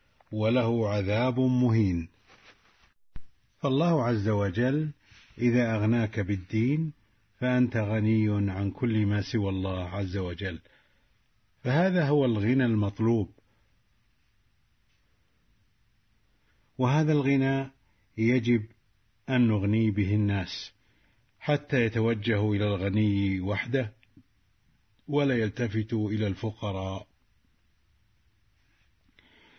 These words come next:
فهذا هو الغنى الأعظم في الدنيا والآخرة. يا أيها الذين آمنوا هل أدلكم على تجارة تنجيكم من عذاب أليم تؤمنون بالله ورسوله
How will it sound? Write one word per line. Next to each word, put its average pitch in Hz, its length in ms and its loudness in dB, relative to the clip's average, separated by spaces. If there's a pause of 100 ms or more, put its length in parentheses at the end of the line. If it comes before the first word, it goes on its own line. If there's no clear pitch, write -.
(240)
فهذا 127 420 0
هو 107 180 2
الغنى 101 340 0
الأعظم 98 640 -2
في 110 120 -6
الدنيا 98 500 -2
والآخرة. 92 680 -6 (720)
يا 123 180 2
أيها 139 280 2
الذين 101 420 0
آمنوا 95 560 -2 (440)
هل 151 220 -2
أدلكم 139 600 0
على 110 260 0
تجارة 113 680 -2
تنجيكم 107 560 0
من 104 140 0
عذاب 98 400 -2
أليم 95 500 -4 (420)
تؤمنون 131 500 2
بالله 101 420 0
ورسوله 110 600 -2